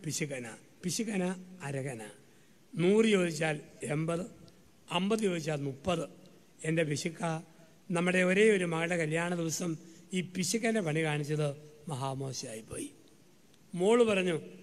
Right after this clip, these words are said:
"എന്നാ അപ്പനാ, അപ്പൻ അരക്കന ലുപ്തന, ലുപ്തന അരകനാന്ന്." എല്ലാവരും പറഞ്ഞു, വിശ്വസിച്ചില്ല. പക്ഷെ എൻ്റെ കല്യാണ ദിവസം ഈ ലുപ്തൻ്റെ പണി കാണിച്ചത് മഹാമോശമായിപ്പോയി. അപ്പം പറഞ്ഞു, "മോളെ,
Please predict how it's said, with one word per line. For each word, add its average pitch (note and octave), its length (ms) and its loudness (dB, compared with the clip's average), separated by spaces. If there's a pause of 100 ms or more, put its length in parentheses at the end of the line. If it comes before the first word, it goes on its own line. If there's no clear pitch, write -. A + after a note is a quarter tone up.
(140)
"എന്നാ F3 260 -4
അപ്പനാ, F3+ 360 -4 (520)
അപ്പൻ G3 260 0 (220)
അരക്കന G3+ 400 0 (100)
ലുപ്തന, F3+ 440 -2 (100)
ലുപ്തന E3+ 420 -4 (280)
അരകനാന്ന്." C#3+ 640 -4 (380)
എല്ലാവരും F3 480 0
പറഞ്ഞു, A#3 280 -6 (320)
വിശ്വസിച്ചില്ല. E3 580 -4 (300)
പക്ഷെ - 240 -2
എൻ്റെ G#3+ 260 4
കല്യാണ F#3+ 420 2
ദിവസം G3 420 0 (400)
ഈ F#3+ 100 2 (300)
ലുപ്തൻ്റെ G#3+ 560 4
പണി F#3 220 -2
കാണിച്ചത് F3 500 0 (460)
മഹാമോശമായിപ്പോയി. C3+ 960 -4 (920)
അപ്പം F#3+ 260 2
പറഞ്ഞു, F#3+ 200 4
"മോളെ, F3 360 4